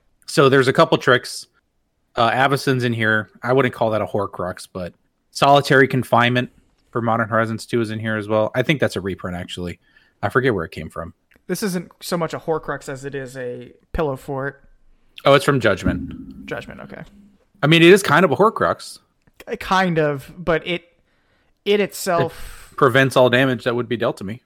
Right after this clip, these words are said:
Speaker 2: But that w-, you wouldn't, like, so say you had Phyrexian Unlife, it would not
Speaker 1: Mm-hmm.
Speaker 2: prevent it without Solemnity, 'cause it's not doing damage.
Speaker 1: Sure.
Speaker 2: Oh, I guess Phyrexian, yeah, 'cause Phyrexian Arena, or not Phyrexian Arena, like, Necropotence, you're paying a life.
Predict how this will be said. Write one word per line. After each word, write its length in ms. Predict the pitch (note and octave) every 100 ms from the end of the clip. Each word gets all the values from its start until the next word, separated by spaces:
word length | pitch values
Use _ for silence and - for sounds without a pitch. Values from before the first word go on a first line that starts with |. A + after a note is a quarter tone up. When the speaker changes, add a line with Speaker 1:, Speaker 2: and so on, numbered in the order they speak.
| _ G3 -
Speaker 2:
But 240 | G3 G3
that 200 | E3 E3+
w-, 180 | G3+ F3+
you 120 | E3
wouldn't, 280 | E3 D#3+ E3
like, 200 | F3 D3+
so 100 | -
say 160 | - F#3
you 120 | E3+
had 80 | D#3+
Phyrexian 500 | - D3+ C#3 - C#3 C#3
Unlife, 560 | C3+ C#3+ D3+ E3 - _ _ _
it 100 | D#3
would 140 | C#3 D3
not 160 | C#3+ C3+
Speaker 1:
Mm-hmm. 80 |
Speaker 2:
prevent 340 | B2 D3+ C3+ C3
it 100 | C#3
without 320 | C3+ B2+ -
Solemnity, 640 | - - A2+ E2+ - - _
'cause 120 | - C#3+
it's 120 | C#3
not 160 | E3
doing 180 | F3 E3+
damage. 540 | D#3 D#3 B2+ C#2+ - - _ _ _ _
Speaker 1:
Sure. 260 | - G2+ - _ _ _ _
Speaker 2:
Oh, 80 | E3+
I 80 | E3
guess 360 | F#3+ F#3 -
Phyrexian, 560 | - - E3+ - E3+ -
yeah, 180 | F3 C#3
'cause 180 | D3 -
Phyrexian 520 | F3 F3 - E3+ D#3
Arena, 540 | C#3 D3+ D3 C3+ C3+ _ _ _ _
or 120 | E3
not 180 | D3 C#3+
Phyrexian 340 | D3+ C#3+ - C#3+
Arena, 260 | C#3+ D3+
like, 240 | - D#3+ - _ _ -
Necropotence, 880 | D#3+ D#3+ D3 C#3+ C3 C#3+ C3+ - - _ _
you're 160 | E3+ D3+
paying 480 | - F3+ E3 D#3 C#3+
a 60 |
life. 560 | C3 B2+ C#3 C3 - -